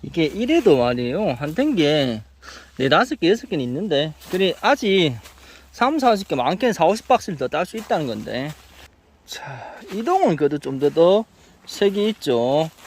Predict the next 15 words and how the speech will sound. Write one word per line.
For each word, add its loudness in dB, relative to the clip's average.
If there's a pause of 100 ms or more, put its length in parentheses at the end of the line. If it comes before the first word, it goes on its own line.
(200)
자, -8
중간잎을 2
말하는 2
거예요. -2
신초는 -2
지금 -8
여도 -2 (360)
얼룩이가 -2
보이네. -6 (1500)
자, -6
여기도 4
한번 0
보자. -4
하나, 0
둘, -2